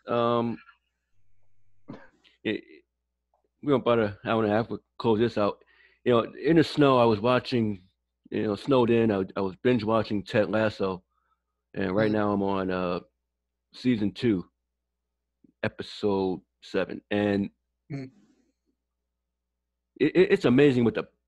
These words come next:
Speaker 1: the, uh, power of positivity can do, and
Speaker 2: Mm-hmm.
Speaker 1: that's what
Speaker 2: Biggie.
Speaker 1: that guy exudes. I mean, you, you get the mustache, the, the khaki
Speaker 2: <laughs>
Speaker 1: pants,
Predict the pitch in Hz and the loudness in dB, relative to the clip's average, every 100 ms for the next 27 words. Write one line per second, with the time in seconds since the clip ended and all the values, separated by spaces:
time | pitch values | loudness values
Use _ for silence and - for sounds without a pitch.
0 | _ _ _ _ _ _ _ _ _ _ | _ _ _ _ _ _ _ _ _ _
1 | 101 104 98 95 90 _ _ _ _ _ | -4 -2 -2 -6 -10 _ _ _ _ _
2 | - - - - - _ _ _ 110 139 | -20 -20 -18 -18 -20 _ _ _ -6 -2
3 | 127 117 - 127 110 101 131 107 104 - | 0 0 0 -2 -2 -2 -2 0 -2 -4
4 | 90 107 123 113 _ _ _ _ _ _ | -4 0 0 -2 _ _ _ _ _ _
5 | _ _ _ _ _ _ _ 101 101 101 | _ _ _ _ _ _ _ -6 -2 0
6 | 127 135 147 110 107 110 107 101 92 - | 0 -2 0 0 0 0 0 0 -2 -6
7 | 90 90 110 92 82 - - 98 78 - | -12 -8 -6 -4 -6 -10 -6 -4 -4 -6
8 | 110 123 139 104 - 135 127 107 123 120 | -8 -6 -8 -12 -4 -2 2 2 2 2
9 | 117 120 113 - 95 - _ - _ _ | 2 4 2 -2 -6 -8 _ -20 _ _
10 | 104 95 - 143 180 165 131 120 120 117 | -10 -6 0 2 4 2 2 0 0 -2
11 | - - | -8 -20